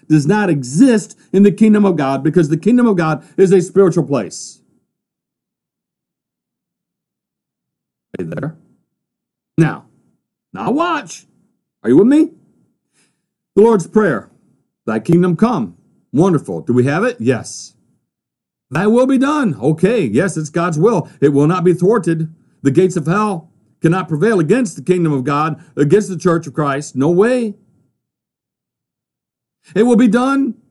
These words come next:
on earth as it is in heaven." Oh, you mean it's a spiritual place with spiritual blessings? Oh, yes. <laughs> "On earth as it is in heaven?" Yes.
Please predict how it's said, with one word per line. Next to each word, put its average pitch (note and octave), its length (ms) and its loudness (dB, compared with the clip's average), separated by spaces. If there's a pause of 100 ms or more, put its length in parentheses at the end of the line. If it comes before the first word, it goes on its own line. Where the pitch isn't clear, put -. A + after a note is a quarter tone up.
(160)
on B3 320 -2
earth A#3+ 360 -2
as A3 300 -4
it A3 320 -4
is G#3+ 300 2
in G#3 280 2
heaven." F#3+ 460 -2 (300)
Oh, A3 160 4
you G#3+ 120 4
mean A3+ 180 4
it's G3+ 140 -2
a G#3+ 120 2
spiritual A#3 760 0
place G#3+ 360 0 (200)
with G3+ 160 4
spiritual A#3 560 2
blessings? D#3+ 560 0
Oh, B3 460 0
yes. B3 960 -4 (760)
<laughs> - 80 -20 (3000)
"On A3+ 240 -2
earth A#3+ 320 -2
as G#3 260 -2
it A3 160 2
is G#3+ 180 2
in A3 120 4
heaven?" A#3+ 480 -2 (100)
Yes. - 640 -2